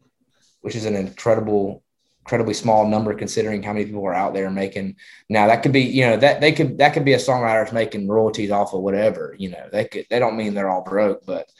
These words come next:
with a publishing deal. And, um, those are definitely hard to come by, as that number shows. But, uh, that first few weeks, it definitely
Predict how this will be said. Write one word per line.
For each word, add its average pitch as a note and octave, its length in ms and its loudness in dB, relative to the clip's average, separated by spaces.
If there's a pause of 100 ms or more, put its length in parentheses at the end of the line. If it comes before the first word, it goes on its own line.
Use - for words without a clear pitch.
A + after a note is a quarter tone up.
(680)
with A2+ 100 2
a - 60 0
publishing G#2+ 500 0
deal. F2+ 380 -6
And, G2 240 -2
um, F2+ 400 -8 (400)
those A2 240 0
are G2+ 80 -4
definitely A2 340 0
hard G#2 200 2
to - 40 -10
come A#2 240 -2
by, F2+ 300 -2 (160)
as F#2+ 260 -2
that F#2 340 -6
number G2 300 -4
shows. G2 560 -4
But, G#2+ 240 2
uh, F#2 320 -2 (440)
that - 180 -2
first D3 260 4
few A#2+ 160 2
weeks, A#2 300 2
it A2 180 -4
definitely D#3+ 480 2